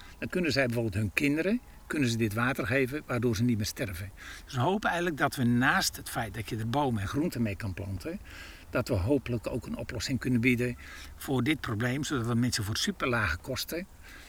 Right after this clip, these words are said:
en we hebben daar berekend, dan kom je op een derde cent per liter, eh, schoon drinkwater krijgen, waardoor hun kinderen niet meer sterven.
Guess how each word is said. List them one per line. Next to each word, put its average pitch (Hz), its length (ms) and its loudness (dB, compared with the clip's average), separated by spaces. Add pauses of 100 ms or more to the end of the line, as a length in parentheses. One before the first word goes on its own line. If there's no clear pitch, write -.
(140)
en 113 260 -2 (100)
we 113 60 -2
hebben 135 200 4
daar 120 120 4
berekend, 127 420 2
dan 107 80 2
kom 120 160 2
je 110 80 2
op 98 200 -4
een 165 220 0
derde 117 220 2
cent 117 280 0
per 110 120 -4
liter, 151 400 -2 (540)
eh, - 140 -6
schoon 151 360 4
drinkwater 131 520 2
krijgen, 120 500 0
waardoor 120 360 2
hun 110 120 2
kinderen 135 340 0
niet 98 120 2
meer 98 100 -2
sterven. - 400 -8